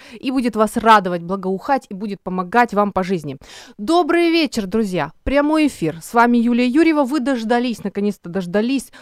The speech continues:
программы с христианским психологом, где мы с вами решаем свои вопросы, чтобы быть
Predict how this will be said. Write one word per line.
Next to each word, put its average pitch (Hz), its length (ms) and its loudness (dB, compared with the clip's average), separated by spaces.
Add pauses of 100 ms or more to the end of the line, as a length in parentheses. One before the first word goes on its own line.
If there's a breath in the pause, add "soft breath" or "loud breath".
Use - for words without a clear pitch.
(140 loud breath)
программы 233 440 2
с - 60 -6
христианским 196 640 -8
психологом, 202 640 -6
где 196 260 -6
мы 285 220 -6
с - 120 -12
вами 262 300 0
решаем 226 720 -2
свои 202 400 -6
вопросы, 202 560 -6
чтобы 190 340 -6
быть 190 300 -6